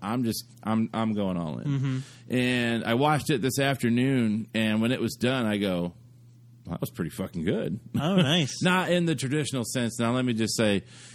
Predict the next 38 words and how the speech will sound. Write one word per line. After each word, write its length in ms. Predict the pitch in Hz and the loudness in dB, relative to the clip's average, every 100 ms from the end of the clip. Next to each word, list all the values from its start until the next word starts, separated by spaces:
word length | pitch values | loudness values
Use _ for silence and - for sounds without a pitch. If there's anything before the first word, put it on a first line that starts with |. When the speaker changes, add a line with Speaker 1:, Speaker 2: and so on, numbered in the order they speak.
| - | -4
Speaker 1:
it's 220 | - 127 | 0 2
not, 180 | 143 143 | 2 2
like, 180 | 131 123 | 2 2
pretty 180 | 135 120 | 4 4
fucking 280 | 101 107 107 | 4 4 6
good, 180 | 113 104 | 6 6
like, 200 | 98 85 | 4 2
"Oh, 60 | 104 | 0
I 100 | 101 | 0
just 160 | 92 | 0
got 160 | 104 90 | -2 0
done 160 | 98 90 | 0 2
watching 320 | 82 - 85 | 0 0 0
an 60 | |
Oscar 400 | 80 85 87 82 | 2 0 0 0
movie," 240 | 82 80 71 | 0 0 0
but 180 | 82 87 | 0 0
I 120 | 85 | 0
was 120 | 87 | 0
like, 220 | 92 80 | -2 -2
"That 180 | 98 151 | 0 0
was 160 | 127 82 | 0 -2
way 140 | 98 | -2
better 260 | 95 104 98 | 0 0 0
than 160 | 98 | 0
I 140 | 98 92 | -2 -4
expected 500 | 80 - 147 98 87 | -6 -4 -2 0 -2
it 120 | 82 | -4
to 60 | |
be," 200 | 82 98 98 | -2 0 0
Speaker 2:
Yeah, 120 | 135 | 0
Speaker 1:
because 180 | 117 110 | 2 2
Speaker 2:
'cause 80 | |
Speaker 1:
of 180 | 98 92 | 0 0
Speaker 2:
the 80 | 139 | 0
Speaker 1:
the 60 | 170 | 0
Speaker 2:
trailer 500 | - 156 208 151 135 | 2 2 4 4 2
looked 220 | 123 | 0